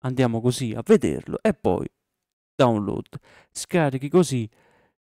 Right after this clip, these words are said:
il software, quindi seicentonovantuno megabyte. Io ho risolto così i miei problemi di driver sul, sulla mia scheda grafica su questo sito qua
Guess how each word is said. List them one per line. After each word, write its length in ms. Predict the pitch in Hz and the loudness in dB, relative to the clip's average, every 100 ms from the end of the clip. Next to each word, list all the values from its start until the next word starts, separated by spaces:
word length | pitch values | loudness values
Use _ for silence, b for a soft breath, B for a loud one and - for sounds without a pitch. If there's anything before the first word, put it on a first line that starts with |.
| _ _ _ _ _ _ | _ _ _ _ _ _
il 140 | 147 | -4
software, 540 | - 147 131 - 180 165 | 0 2 2 2 0 0
quindi 160 | 131 | 0
seicentonovantuno 920 | 131 123 143 131 120 120 123 135 147 | -2 0 0 0 -2 -2 -2 0 2
megabyte. 760 | 208 131 113 120 123 139 139 151 | 2 0 0 -2 -2 -2 -2 -2
Io 160 | 147 | 2
ho 60 | 131 | 4
risolto 520 | 127 117 143 127 131 | 4 0 -2 -4 -4
così 300 | 123 123 139 | -2 -2 -4
i 60 | 127 | -4
miei 200 | 127 127 | -2 -4
problemi 540 | 123 120 110 123 113 | -4 -6 -4 -4 -4
di 140 | 117 147 | -6 -4
driver 520 | 131 127 120 110 110 | -2 0 0 -2 -2
sul, 320 | 120 110 110 - | -4 -8 -8 -14
sulla 260 | - 123 | -6 -2
mia 180 | 127 127 | -2 -2
scheda 260 | 117 139 185 | -4 -4 -2
grafica 580 | 147 117 110 117 127 - | -2 -4 -4 -6 -6 -10
su 200 | - - | -16 -14
questo 280 | - 120 123 | -8 -8 -6
sito 360 | 110 113 147 156 | -10 -6 -6 -6
qua 260 | 120 101 | -6 -6